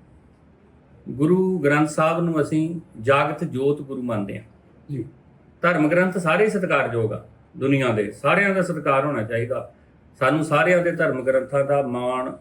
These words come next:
Speaker 1: ਅਦਬ ਰੱਖਣਾ ਚਾਹੀਦਾ। ਪਰ ਕਿਉਂਕਿ ਸਿੱਖ ਗੁਰੂ ਗ੍ਰੰਥ ਸਾਹਿਬ ਨੂੰ ਗੁਰੂ ਮੰਨਦੇ ਆ, ਇਸ ਕਰਕੇ ਦੁਨੀਆ ਦੇ ਹੋਰ ਕਿਸੇ ਧਰਮ ਗ੍ਰੰਥ ਨੂੰ ਗੁਰੂ ਦਾ ਦਰਜਾ ਨਹੀਂ ਆ। ਜਦੋਂ ਗੁਰੂ ਦਾ ਦਰਜਾ ਵਾ ਤੇ ਗੁਰੂ ਗ੍ਰੰਥ ਸਾਹਿਬ ਦੀ ਬੇਅਦਬੀ ਦੇ ਸੰਬੰਧ 'ਚ ਵਿਸ਼ੇਸ਼ ਕਾਨੂੰਨ ਬਣਨਾ ਚਾਹੀਦਾ,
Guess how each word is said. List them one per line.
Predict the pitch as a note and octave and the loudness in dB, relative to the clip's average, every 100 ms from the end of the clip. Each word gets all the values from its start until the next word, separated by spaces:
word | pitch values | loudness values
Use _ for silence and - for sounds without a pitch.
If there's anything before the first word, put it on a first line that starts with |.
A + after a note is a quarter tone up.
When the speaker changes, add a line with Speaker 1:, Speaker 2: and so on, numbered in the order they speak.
| C#3+ | -6
Speaker 1:
ਅਦਬ | C#3+ D3+ | -4 -2
ਰੱਖਣਾ | C3+ A2+ A2 | -2 -4 -10
ਚਾਹੀਦਾ। | A2 A#2+ A#2+ - _ _ _ _ - - | -8 -10 -10 -14 _ _ _ _ -20 -2
ਪਰ | F3+ | 0
ਕਿਉਂਕਿ | F#3+ A3 B3+ | 2 2 2
ਸਿੱਖ | B3+ F#3+ F#3 | 2 2 2
ਗੁਰੂ | G#3+ F#3 G3+ G#3 | 0 2 2 4
ਗ੍ਰੰਥ | F3 D#3+ E3 | 4 2 0
ਸਾਹਿਬ | F3+ F3+ F#3 | 0 2 2
ਨੂੰ | F#3+ G3 G3 - - | 0 -2 -6 -12 -6
ਗੁਰੂ | C3 F#3+ | 2 4
ਮੰਨਦੇ | G#3 D#3 A2+ G#2 | 4 2 2 -2
ਆ, | F2 - _ _ _ _ _ - | -4 -18 _ _ _ _ _ -4
ਇਸ | D#3+ F#3+ G#3 | 2 2 2
ਕਰਕੇ | G#3 G3+ G3 G#3 | 2 0 2 2
ਦੁਨੀਆ | F3+ F#3 F#3+ | 2 2 2
ਦੇ | G3 | 2
ਹੋਰ | E3 | 2
ਕਿਸੇ | D3+ E3+ F#3+ | 0 -2 -2
ਧਰਮ | F3+ F3+ D3 | 0 2 2
ਗ੍ਰੰਥ | C#3+ D3+ | 0 0
ਨੂੰ | F3 F3+ | -2 -2
ਗੁਰੂ | D3 D#3+ | 0 0
ਦਾ | E3+ E3+ | 2 2
ਦਰਜਾ | C#3+ C#3+ C3+ | 0 2 0
ਨਹੀਂ | A2+ A2+ | 0 -6
ਆ। | - - - _ - | -8 -16 -20 _ -4
ਜਦੋਂ | D#3 G#3+ | 2 2
ਗੁਰੂ | F3 D#3 F#3 | 2 4 4
ਦਾ | G#3 G#3+ | 4 4
ਦਰਜਾ | F3+ E3 F#3+ | 2 4 4
ਵਾ | G3+ | 4
ਤੇ | G#3 G#3 | 2 2
ਗੁਰੂ | F3 F#3 | 2 0
ਗ੍ਰੰਥ | F3 D#3 D#3 | 0 0 0
ਸਾਹਿਬ | - F3 F#3 F#3 | 0 0 2 0
ਦੀ | F#3 | -4
ਬੇਅਦਬੀ | D3 C#3+ D3+ E3+ | 0 0 0 -4
ਦੇ | F3 | -2
ਸੰਬੰਧ | E3+ - D3 D3+ | -4 -4 -4 -2
'ਚ | F3 F3+ | -4 -4
ਵਿਸ਼ੇਸ਼ | C#3 - F#3 G#3+ A3+ - | -6 -2 0 2 0 -2
ਕਾਨੂੰਨ | F#3 E3 D3+ | 0 2 0
ਬਣਨਾ | C3 A2+ | 0 -2
ਚਾਹੀਦਾ, | A2 A2 A2+ | -4 -8 -10